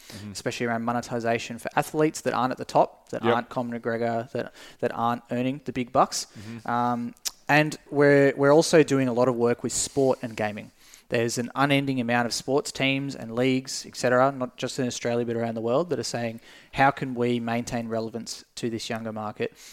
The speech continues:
Speaker 2: A lot of them have a couple of problems that they're coming to us with. Number one is an aging market. The
Speaker 1: Yep.
Speaker 2: P G A Tour average fan is sixty-one years old.
Speaker 1: <laughs>
Speaker 2: Um, A F L somewhere in the mid-thirties.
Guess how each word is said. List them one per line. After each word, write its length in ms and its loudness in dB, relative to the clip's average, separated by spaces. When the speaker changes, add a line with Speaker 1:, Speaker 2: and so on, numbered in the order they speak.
Speaker 2:
A 80 2
lot 180 6
of 100 2
them 120 2
have 160 0
a 60 -4
couple 260 -2
of 80 -2
problems 480 0
that 80 -10
they're 100 -8
coming 260 -6
to 120 -8
us 160 -10
with. 180 -14
Number 200 -2
one 160 0
is 80 -6
an 160 -8
aging 380 -6
market. 360 -4
The 60 -6
Speaker 1:
Yep. 100 0
Speaker 2:
P 100 8
G 200 4
A 280 6
Tour 460 0
average 400 0
fan 360 -4
is 120 -6
sixty-one 500 -8
years 160 -12
old. 200 -8
Speaker 1:
<laughs> 680 2
Speaker 2:
Um, 400 0
A 180 8
F 120 0
L 180 6
somewhere 380 0
in 60 0
the 80 0
mid-thirties. 800 2